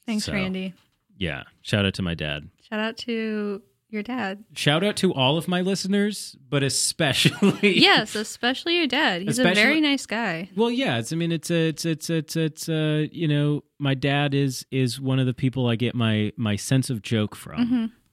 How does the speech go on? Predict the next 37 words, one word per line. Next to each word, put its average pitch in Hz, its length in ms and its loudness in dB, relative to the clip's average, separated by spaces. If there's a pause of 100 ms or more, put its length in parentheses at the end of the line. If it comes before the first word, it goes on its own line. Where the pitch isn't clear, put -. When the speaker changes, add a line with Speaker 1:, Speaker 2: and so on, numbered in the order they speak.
(160)
Speaker 1:
I 277 80 0
can 285 180 0
see 285 160 -4
that. 208 240 -4 (160)
Speaker 2:
Yeah. 87 320 0 (300)
So 95 420 2
Speaker 1:
Randy 311 280 2
did 311 180 -4
a 294 60 -2
good 285 180 -4
job 233 240 -4
with 202 180 -8
you. 202 240 -10 (520)
Good 247 160 -4
job, 208 220 -4
Randy. 196 360 -8 (180)
Speaker 2:
Mm-hmm. 156 320 2 (300)
And 127 160 -2
even 175 280 4
though 160 340 2
my 135 200 0
name 131 340 0
now 120 340 0
is 104 120 -2
very 123 360 2
close 110 300 -4
to - 140 -8
Edam, 104 460 -2
I 98 80 -2
was 95 180 -2
not 98 260 2
made 82 260 -6
backwards. 73 600 -6
Speaker 1:
<laughs> 294 40 0 (600)
Speaker 2:
Uh, 110 520 4
that's 190 480 2
it. 107 220 -2